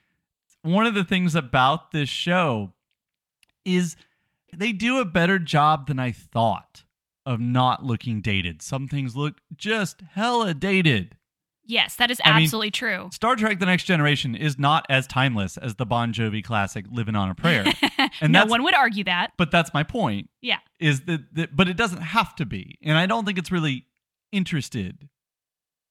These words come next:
Speaker 1: in that necessarily. I think that's one of the neat things too. Whereas George Lucas has gotten caught up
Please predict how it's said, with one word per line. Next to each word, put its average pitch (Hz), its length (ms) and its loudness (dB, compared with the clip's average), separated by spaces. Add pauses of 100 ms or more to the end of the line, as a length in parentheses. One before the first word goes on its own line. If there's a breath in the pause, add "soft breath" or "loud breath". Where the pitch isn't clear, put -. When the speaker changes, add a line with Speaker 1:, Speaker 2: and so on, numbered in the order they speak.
(240)
Speaker 1:
in 135 200 0
that 110 320 2
necessarily. 107 840 -2
I 143 80 -2
think 165 220 2 (500)
that's 165 260 0
one 202 140 0
of 165 60 2
the 139 100 2
neat 127 360 0
things 104 380 -4
too. 120 380 0 (420)
Whereas 139 320 2
George 143 280 -2
Lucas 165 400 0
has 135 180 -4
gotten 131 340 -2
caught 135 340 0
up 131 320 0